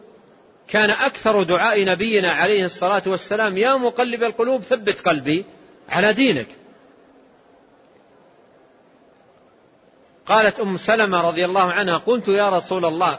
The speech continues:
أو إن القلوب لتتقلب؟' قال: 'ما من قلب إلا هو بين أصبعين من أصابع الرحمن، يقلبه كيف يشاء، فإن شاء أقامه وإن شاء أزاغه.'"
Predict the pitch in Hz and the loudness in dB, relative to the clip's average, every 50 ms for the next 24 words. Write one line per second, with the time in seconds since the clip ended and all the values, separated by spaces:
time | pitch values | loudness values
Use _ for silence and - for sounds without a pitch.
0 | - - 165 170 175 - - 233 233 220 214 196 175 - 190 196 208 233 202 156 | -2 0 2 2 2 0 0 -2 0 0 0 0 0 0 0 2 4 4 2 2
1 | 120 143 170 170 - 170 - - 156 - 165 165 170 190 220 254 - - - - | 2 -2 -2 0 0 -2 -2 -2 0 0 0 0 2 0 0 0 0 -6 -20 -20
2 | - - - - - - - _ _ - - _ _ _ _ _ _ _ - - | -20 -20 -20 -20 -20 -20 -20 _ _ -20 -20 _ _ _ _ _ _ _ -2 0
3 | 165 180 175 165 156 160 175 202 208 196 180 160 - - 196 226 220 190 160 180 | 0 2 2 0 0 0 -2 -2 -2 -2 -4 -6 -2 -2 -2 -2 -2 -2 -2 -2
4 | 170 170 185 190 190 180 175 175 170 160 156 156 156 147 139 175 190 190 170 160 | -2 -2 -4 -6 -6 -2 0 0 0 0 0 -2 -2 0 0 0 0 0 -2 -4
5 | 156 - 180 - - - 147 139 139 - 151 139 117 101 98 120 143 - 160 147 | -6 -8 -10 -10 -10 -8 -6 -4 -2 -2 -2 -4 -4 -8 -12 -14 -12 -10 -10 -6
6 | - 175 165 151 127 127 123 131 131 127 127 - - 135 143 127 107 85 - - | 0 0 0 0 0 -2 -4 -4 -4 -4 -6 -6 -6 -6 -6 -6 -6 -10 -16 -20
7 | - - - - _ _ - 139 143 - 165 165 165 185 185 175 175 160 156 147 | -20 -20 -20 -20 _ _ -10 -10 -2 -2 -2 0 2 0 0 0 0 0 0 0
8 | - 175 170 156 156 151 135 127 - 151 147 120 - - - - - - - - | 0 -2 -2 0 0 0 0 0 0 -2 -4 -4 -4 -10 -20 -20 -20 -20 -20 -20
9 | _ _ - 160 180 170 160 - - 185 190 175 180 170 160 156 - - 185 196 | _ _ -2 0 0 0 0 0 0 0 0 0 -2 -2 -2 -4 -2 0 0 0
10 | 202 214 220 180 151 165 170 156 147 127 - 165 170 - 139 139 131 127 117 127 | 0 0 -2 -2 -2 -2 -2 -2 -4 -4 -2 -4 -2 -2 -4 -4 -6 -6 -6 -6
11 | 131 123 107 98 95 | -6 -6 -8 -12 -18